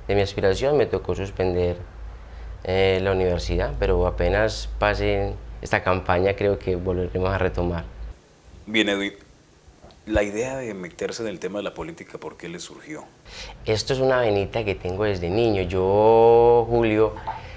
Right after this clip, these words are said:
Speaker 1: desde niño me ha gustado, o sea, con mi abuela, con mi papá, eh, mm, los acompañaba, pues, si me entiende, a sus arengas políticas, y si, pues, recordás, en aquellos tiempos la, la democracia era una fiesta.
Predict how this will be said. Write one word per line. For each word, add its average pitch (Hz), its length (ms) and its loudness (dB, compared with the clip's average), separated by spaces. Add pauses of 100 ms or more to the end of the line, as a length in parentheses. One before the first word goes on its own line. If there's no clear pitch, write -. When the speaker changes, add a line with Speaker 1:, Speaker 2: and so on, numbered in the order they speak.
(180)
Speaker 1:
desde 90 300 2
niño 87 360 4
me 107 160 4
ha - 20 4
gustado, 92 520 2 (180)
o - 60 -20
sea, 87 240 -2
con 87 180 0
mi 90 60 2
abuela, 92 520 4
con 85 380 -2
mi 82 80 -2
papá, 98 720 0 (600)
eh, 85 800 0 (280)
mm, 87 220 -4 (560)
los 90 120 2
acompañaba, 87 760 0
pues, 107 180 0
si 110 40 -4
me 110 120 2
entiende, 107 340 -2
a 98 40 -2
sus 90 280 -8 (380)
arengas 87 460 -2
políticas, 90 680 -2
y 82 340 -8
si, 85 400 -6 (280)
pues, 92 140 -2
recordás, 87 680 -2 (300)
en 101 140 2
aquellos 87 380 -2
tiempos 104 340 0
la, 87 160 0
la 85 140 -4
democracia 87 440 -2
era 107 100 2
una 113 140 2
fiesta. 139 460 -4